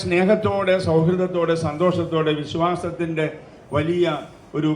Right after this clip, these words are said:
പ്രതീകമായി കണ്ട് ഈ തിരുനാൾ ആഘോഷിക്കാൻ ത്യാഗപൂർവ്വം മുമ്പോട്ട്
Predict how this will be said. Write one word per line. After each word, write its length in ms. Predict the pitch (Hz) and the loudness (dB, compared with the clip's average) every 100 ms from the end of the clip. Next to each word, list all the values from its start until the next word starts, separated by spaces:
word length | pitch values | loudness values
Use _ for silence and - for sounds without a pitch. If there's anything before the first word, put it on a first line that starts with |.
| 156 | 0
പ്രതീകമായി 680 | 151 175 196 185 160 160 151 | 2 2 4 4 2 2 -2
കണ്ട് 280 | 143 - 143 120 - | -6 -6 -4 -4 -6
ഈ 40 | 143 - | -8 -4
തിരുനാൾ 340 | 135 147 147 139 | -4 -2 0 0
ആഘോഷിക്കാൻ 640 | 139 147 143 143 139 135 135 | -2 -4 -4 -6 -4 -4 -4
ത്യാഗപൂർവ്വം 640 | 131 127 151 156 147 143 135 | -4 -4 -2 -2 -2 -6 -8
മുമ്പോട്ട് 340 | 131 151 151 | -4 -4 -2